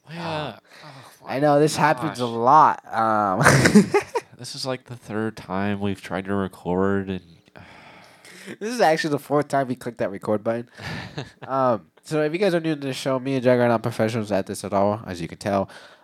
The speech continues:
Speaker 2: But, uh, we're here to give you guys fantasy advice, uh, you know, have fun, entertain you guys, help you guys win your league. By the way, playoffs are coming. Uh, if you're not playing, either next week or week fifteen,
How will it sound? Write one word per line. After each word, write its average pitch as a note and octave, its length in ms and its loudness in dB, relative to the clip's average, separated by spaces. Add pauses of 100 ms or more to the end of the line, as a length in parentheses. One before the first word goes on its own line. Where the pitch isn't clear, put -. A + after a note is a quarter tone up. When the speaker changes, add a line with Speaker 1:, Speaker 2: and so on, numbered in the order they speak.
(140)
Speaker 2:
But, A2+ 240 0
uh, G2+ 240 6
we're A2 160 4
here A#2 180 0
to G#2+ 80 -2
give G#2 140 -6
you A2 80 -8
guys G2+ 220 0
fantasy G#2 280 -8
advice, F#2+ 560 -2
uh, F2 540 -4
you G#2 120 -8
know, F2 140 -4
have G2 220 0
fun, G2+ 520 -2
entertain G2 500 -8
you G2 120 -6
guys, G2 520 -2
help G2+ 120 -12
you F#2+ 60 -8
guys F#2 160 -2
win F2+ 120 -8
your E2+ 140 -10
league. G2 500 -4
By F2 120 0
the F2 80 0
way, F2+ 180 0
playoffs G2+ 640 -4
are F2 60 -8
coming. G2 400 -10 (440)
Uh, E2+ 300 -2
if F#2+ 140 -6
you're G2 160 -4
not F#2+ 280 0
playing, G2+ 520 -4 (380)
either B2 220 -4
next C3+ 380 -2
week F#3+ 220 -4
or C3 120 4
week A#2+ 200 2
fifteen, - 1120 -6